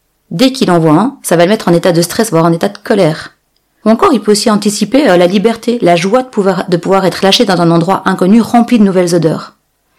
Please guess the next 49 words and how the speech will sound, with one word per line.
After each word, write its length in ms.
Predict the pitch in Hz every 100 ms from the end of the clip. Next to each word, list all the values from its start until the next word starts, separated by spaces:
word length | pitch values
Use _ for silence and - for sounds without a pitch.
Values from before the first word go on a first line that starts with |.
| _
Autant 240 | - 240 320
de 60 |
situations 480 | 311 208 202 185 254
qui 100 | 262
font 260 | 190 247 262
qu'un 160 | 262
chien 400 | 185 - 165 - - _
pourrait 280 | 262 247 240
être 200 | 214 -
surexcité. 640 | 202 185 175 185 151 - _ _ _ _ _ _
Autant 200 | - 180
de 60 | 185
situations 480 | 185 - 165 262 277
qui 140 | 220
vont 100 | 175
faire 240 | 175 226
que 60 | 233
des 180 | 165 165
hormones 340 | 190 190 240
telles 200 | 220 202
que 80 | 170
l'adrénaline 560 | 151 170 185 175 196 180
et 40 |
le 60 | 143
cortisol 480 | 151 - 160 190
seront 240 | 220 190 165
libérées 380 | 170 165 180 214
en 80 |
quantité 420 | 156 214 - - 208
dans 80 |
le 60 | 160
corps 160 | - 151
du 100 | 160
chien, 300 | - - - - - - -
faisant 220 | 185 170
en 60 | 170
sorte 220 | 240 240
qu'il 140 | -
a 60 | 160
un 40 |
besoin 280 | 156 160 156
physique, 480 | 151 254 175 160 -
viscéral 500 | 170 233 208 185 190
de 80 | 175
bouger, 380 | 170 165 156 160
de 120 | 180
faire 320 | 170 240 226
quelque 240 | 196 175 165
chose. 460 | - 151 - -